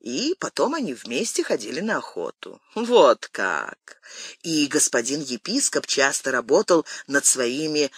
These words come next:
нотациями, то есть я хотел сказать, над своими проповедями, э, вместе с суперинтендантом. Так он стихами, что ли, проповедует, э, сей достойный епископ?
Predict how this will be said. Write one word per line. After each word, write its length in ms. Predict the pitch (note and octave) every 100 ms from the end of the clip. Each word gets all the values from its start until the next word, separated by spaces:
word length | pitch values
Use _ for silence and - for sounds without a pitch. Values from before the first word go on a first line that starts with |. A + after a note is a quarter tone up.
| - - -
нотациями, 1200 | C#3+ C3 - A3 C4 - - B2+ B2 B2 B2 A#2+ -
то 120 | D#3
есть 240 | C3+ B2 C3+
я 160 | B2+
хотел 300 | - A#2+ C3+
сказать, 280 | - C#3 C3+
над 160 | C#3 C3+
своими 420 | C3+ C3 D3+ D#3
проповедями, 1000 | - A3 C#4 C4 G#3+ F3+ D3 D3 D3 C#3 - - -
э, 300 | D3 D3 C#3
вместе 800 | C3+ C#3 D3+ A#3 C4+ - E4+ F4 - -
с 120 | -
суперинтендантом. 1200 | - E3+ F#3 D#3+ C#3 A2 G#2 D#2 - - - - _ _ _ _ _ _ _ _ _ _ _ _ _ _
Так 360 | C3 B2+ -
он 600 | D3 F#3 C4 C#4 C4 A#3+
стихами, 760 | A3 - - E3+ - D#3 D#4+ G4+
что 240 | - G#4+
ли, 100 | F4
проповедует, 800 | G#3+ D3+ D3 C#3+ C#3 C3 C3 C3 - - -
э, 140 | D3+
сей 400 | - F#3+ D#3+ D3+
достойный 520 | D3+ F3 - C#3+ C3+
епископ? 640 | E3 D4+ A#3 D3 - A2+